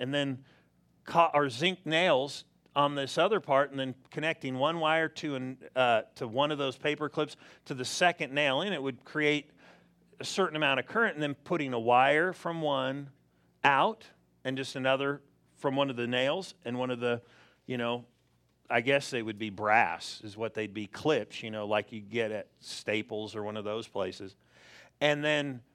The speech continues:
they said it would produce just a small amount of electricity. Well, I know that if you have steel wool,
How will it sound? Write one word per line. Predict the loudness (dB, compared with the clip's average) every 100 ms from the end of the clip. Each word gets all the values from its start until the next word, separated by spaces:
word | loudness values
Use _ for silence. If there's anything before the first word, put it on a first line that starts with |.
| _ -4
they | -2 0
said | 0
it | 0
would | -2 -4
produce | -2 2 2 0 -6 _ _ _ _ _ _ _ _ _
just | -6 -6 -4
a | -6
small | -6 0 4 6 4
amount | 2 2 0 -4
of | -2
electricity. | 0 0 -2 -8 -8 -10 -12 -14 _ _ _ _ _ _ _ _ _ _ _ _ _ _ _ _ _ _ _ _ _ _ _ _ _ _ _ 6
Well, | 6 8
I | 6 6
know | 6 4 4 2
that | 0
if | 0 0
you | 0
have | 0
steel | -2 -2 2 2
wool, | 4 4 6 4 2 -4